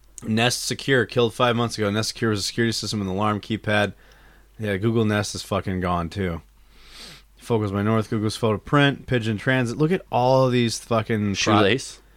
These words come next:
Speaker 1: What is Shoelace? Killed ten months ago. Shoelace is an app to find group activities
Speaker 2: Not
Speaker 1: with
Speaker 2: what I was
Speaker 1: others
Speaker 2: thinking of.
Speaker 1: who share your interests.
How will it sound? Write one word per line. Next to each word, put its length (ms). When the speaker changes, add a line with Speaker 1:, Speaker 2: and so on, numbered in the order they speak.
Speaker 1:
What 160
is 60
Shoelace? 680
Killed 240
ten 140
months 160
ago. 140
Shoelace 300
is 60
an 60
app 180
to 60
find 380
group 260
activities 460
Speaker 2:
Not 80
Speaker 1:
with 60
Speaker 2:
what 80
I 40
was 120
Speaker 1:
others 120
Speaker 2:
thinking 140
of. 120
Speaker 1:
who 80
share 220
your 140
interests. 540